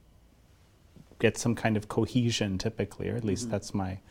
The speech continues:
Speaker 1: experience. I'll take the Jewish <laughs> people over however long,
Speaker 2: Yes.
Speaker 1: right? Um, and secondly, you know, what is done to them, well, some,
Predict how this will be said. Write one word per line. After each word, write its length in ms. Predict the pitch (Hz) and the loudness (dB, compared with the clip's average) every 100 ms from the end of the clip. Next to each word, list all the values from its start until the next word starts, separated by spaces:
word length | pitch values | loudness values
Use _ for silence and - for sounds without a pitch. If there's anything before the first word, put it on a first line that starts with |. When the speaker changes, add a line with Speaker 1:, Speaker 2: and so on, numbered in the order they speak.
| - - - - | -20 -20 -20 -20
Speaker 1:
experience. 440 | - - 127 95 101 | -12 2 2 2 -2
I'll 80 | |
take 240 | - 107 - | -4 -6 -4
the 60 | |
Jewish 360 | 98 107 104 - | 0 2 2 2
<laughs> 60 | - | 0
people 280 | 113 107 101 | 2 4 6
over 220 | 98 104 | 6 2
however 420 | 101 101 98 104 | 2 2 2 2
long, 340 | 90 80 123 101 | 2 0 -4 -6
Speaker 2:
Yes. 140 | 123 | -4
Speaker 1:
right? 220 | 107 101 110 - - - - - - | -2 -2 -4 -14 -18 -18 -18 -20 0
Um, 360 | 107 95 98 104 - | 6 6 6 -2 -4
and 100 | 117 | -4
secondly, 720 | - 131 135 113 101 95 98 92 - | 2 4 4 2 2 0 0 -4 -8
you 120 | 180 | -2
know, 320 | 110 101 104 107 - _ - | 0 0 -2 -6 -14 _ -2
what 180 | 117 110 | 4 8
is 200 | 135 123 | 8 8
done 260 | 117 104 92 | 8 8 6
to 120 | 101 | 0
them, 240 | 95 92 | -2 0
well, 180 | 95 95 | 0 0
some, 280 | 98 - - | -2 -8 -10